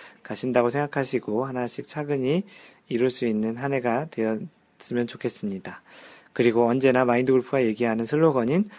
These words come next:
항상 배려하는 골프 하시고요. 이천십사 년에도, 어, 이런 배려하는 골프가 이어졌으면 좋겠습니다. 이상 마인드 골프였습니다. 제 이 라운드 마흔한 번째 샷에서 만나요.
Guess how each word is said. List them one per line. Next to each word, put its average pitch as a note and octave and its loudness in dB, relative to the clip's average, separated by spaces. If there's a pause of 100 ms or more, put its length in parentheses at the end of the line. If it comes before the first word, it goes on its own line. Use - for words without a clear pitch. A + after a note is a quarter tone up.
(160)
항상 D#3+ 0
배려하는 B2+ 4
골프 A2 -2
하시고요. A2+ 2 (400)
이천십사 D3 0
년에도, C3+ 2 (560)
어, G2 -8 (140)
이런 B2 2
배려하는 A#2 2
골프가 G#2 -4
이어졌으면 B2 2
좋겠습니다. G2 -10 (320)
이상 D3 4
마인드 B2 6
골프였습니다. B2 2 (280)
제 C#3+ 6
이 C3+ 4
라운드 D3+ 6 (200)
마흔한 B2 2
번째 C#3 4
샷에서 C3 0
만나요. C#3 4